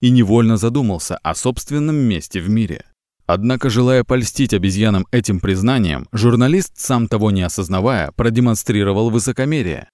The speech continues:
Ныне живущие человекообразные обезьяны — это не машина времени, призванная возвращать нас к эволюционным истокам.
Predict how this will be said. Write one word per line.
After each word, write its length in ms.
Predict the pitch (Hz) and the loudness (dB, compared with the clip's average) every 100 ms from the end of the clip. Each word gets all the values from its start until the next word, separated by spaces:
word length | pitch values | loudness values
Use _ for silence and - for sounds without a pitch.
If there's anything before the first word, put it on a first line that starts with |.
| _ _ _ _ _ - | _ _ _ _ _ 0
Ныне 380 | 123 139 113 | 4 6 4
живущие 480 | 92 104 113 - 98 | 4 2 2 0 -4
человекообразные 920 | - 104 104 101 95 110 110 95 95 | -2 0 0 0 0 0 0 0 -2
обезьяны — 560 | 90 92 104 135 95 - - | -2 -2 0 0 -2 -4 -6
это 220 | - 117 | -2 0
не 140 | 120 | 2
машина 380 | 120 - 120 117 | 0 0 0 0
времени, 540 | 110 135 113 80 - - | 0 0 -2 -4 -8 -4
призванная 480 | 165 120 104 98 85 | 0 0 0 -2 -2
возвращать 580 | 104 104 107 - 98 98 | -2 -2 -2 -2 -2 -4
нас 140 | 82 | -8
к 100 | - | -2
эволюционным 600 | 110 110 - 113 87 90 | -2 0 0 0 0 -2
истокам. 540 | 104 - 113 - - | -2 0 -2 -2 -12